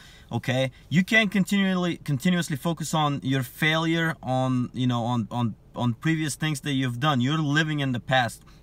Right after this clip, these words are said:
That chapter of your book is done. You've read it. You've completed it. It's time for you to move on.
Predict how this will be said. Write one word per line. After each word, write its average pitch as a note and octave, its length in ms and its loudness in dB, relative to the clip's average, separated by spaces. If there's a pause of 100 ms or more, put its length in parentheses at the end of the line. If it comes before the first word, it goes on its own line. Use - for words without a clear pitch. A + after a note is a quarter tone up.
That E3 260 4
chapter F3 420 0
of C#3 80 0
your C3 140 2
book C3+ 280 -2
is A2 100 -4
done. A2+ 300 2
You've G#2+ 220 -2
read B2+ 200 2
it. A2 160 -6
You've A2 220 -4
completed C3+ 480 -4
it. D#3+ 160 -4 (320)
It's - 220 -8
time D#3 200 4
for D#3+ 140 -4
you C#3+ 140 2
to C3 160 -4
move C3 260 2
on. B2 220 2